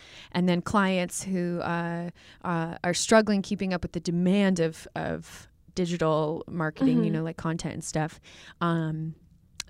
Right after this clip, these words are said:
Speaker 1: they need a better way to communicate.
Speaker 2: Got you.
Speaker 1: And so
Speaker 2: Hence Blended
Speaker 1: hence
Speaker 2: Sense was
Speaker 1: Blended
Speaker 2: born.
Speaker 1: Sense was born. And,
Speaker 2: I
Speaker 1: and
Speaker 2: love
Speaker 1: what it
Speaker 2: it.
Speaker 1: looked like is we were making a lot of, um,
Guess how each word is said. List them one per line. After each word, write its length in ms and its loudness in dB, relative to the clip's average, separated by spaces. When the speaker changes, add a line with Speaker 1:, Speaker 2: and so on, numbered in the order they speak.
Speaker 1:
they 160 4
need 160 2
a 60 6
better 180 2
way 140 -2
to 80 -6
communicate. 560 -8
Speaker 2:
Got 360 -10
you. 360 -8
Speaker 1:
And 180 -6
so 480 -4
Speaker 2:
Hence 380 -6
Blended 320 0
Speaker 1:
hence 300 6
Speaker 2:
Sense 40 0
was 100 0
Speaker 1:
Blended 280 12
Speaker 2:
born. 100 12
Speaker 1:
Sense 240 10
was 160 4
born. 480 10
And, 240 8
Speaker 2:
I 40 6
Speaker 1:
and 120 8
Speaker 2:
love 40 8
Speaker 1:
what 100 10
it 80 10
Speaker 2:
it. 40 -4
Speaker 1:
looked 200 8
like 180 8
is 140 0
we 120 2
were 120 6
making 440 0
a 60 4
lot 200 4
of, 240 0
um, 400 0